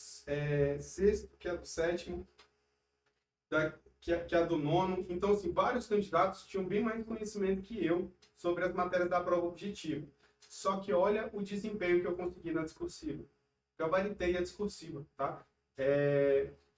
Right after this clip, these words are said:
Veja que eu e o primeiro colocado aqui gabaritamos a discursiva. O restante dos candidatos tiraram setenta, setenta e cinco, sessenta, noventa, setenta e cinco. Veja, não tiraram notas medianas, foram aprovados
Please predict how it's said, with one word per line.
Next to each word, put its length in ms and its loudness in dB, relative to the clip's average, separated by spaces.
Veja 240 2
que 300 -2
eu 220 10
e 80 6
o 100 2
primeiro 320 2
colocado 460 4
aqui 200 -4
gabaritamos 540 2
a 60 -6
discursiva. 480 -6
O 140 -8
restante 420 2
dos 120 -16
candidatos 400 0
tiraram 240 0
setenta, 460 0
setenta 260 -8
e 60 -6
cinco, 300 -8
sessenta, 580 -4
noventa, 520 0
setenta 380 -6
e 80 -4
cinco. 320 -8
Veja, 240 -2
não 80 0
tiraram 440 4
notas 360 0
medianas, 560 -2
foram 240 -2
aprovados 540 -2